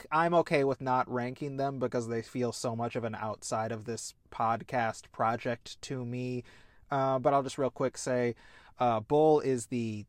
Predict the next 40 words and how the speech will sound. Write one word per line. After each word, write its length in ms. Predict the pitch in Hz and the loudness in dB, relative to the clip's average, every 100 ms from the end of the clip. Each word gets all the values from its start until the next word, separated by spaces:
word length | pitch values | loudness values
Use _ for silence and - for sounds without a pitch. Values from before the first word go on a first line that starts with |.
| _ | _
high 240 | - - 143 | -6 0 0
school 340 | - 156 135 | 0 0 2
bully 360 | 123 147 151 147 | 2 0 0 -2
kid 360 | - 151 143 | -2 0 0
harboring 520 | 139 127 123 127 120 110 | 0 0 2 -2 -4 -6
secret 400 | - 190 180 - | -6 -2 -2 -2
affections 720 | - 196 233 - 123 107 - - | 0 -2 -2 -4 -4 -6 -10 -10
and 380 | 139 160 139 120 | -6 -6 -6 -6
resentments. 800 | 117 107 160 131 120 107 - - - - _ | -4 -2 -4 -4 -6 -6 -10 -14 -20 -20 _
Uh, 360 | 120 110 107 104 | -4 -2 -2 -4
got 180 | 120 120 | -2 2
a 40 | |
lot 200 | 123 120 | 4 2
of 200 | 117 110 - - _ - | 0 -4 -10 -20 _ -6
daddy 380 | 135 143 143 139 | 4 6 6 4
issues 520 | 143 - 143 139 139 | 2 0 0 0 -2
and 280 | 123 127 123 | -4 -4 -4
a 240 | 117 110 110 - | -6 -6 -8 0
budding 280 | 135 139 139 | 2 2 0
relationship 580 | 127 135 131 131 143 - | 0 0 -2 -4 -4 -2
with 120 | 113 | -2
Normal 340 | 127 131 127 | -2 0 0
Oak 320 | 120 131 127 | 2 0 0
that 180 | 120 117 | -4 -2
they 180 | 139 147 | 0 2
don't 260 | 143 147 139 | 2 2 2
know 140 | 139 | 0
how 160 | 139 139 | 4 4
to 100 | 143 | 4
process 540 | 151 139 143 156 156 | 4 4 4 2 2
because 280 | - 123 - | 0 -8 -6
feelings 400 | 139 139 135 123 | -6 -4 -4 -4
don't 220 | 139 139 | -4 -4
come 220 | - 123 | -4 -4
easy 280 | 120 135 139 | -4 -6 -6
to 120 | 123 127 | -6 -4
them, 380 | 131 135 135 | -2 -4 -4
and 180 | 127 117 | -4 -2
they're 220 | 117 123 | -2 -2
my 400 | 113 110 107 107 | -2 -2 -2 -6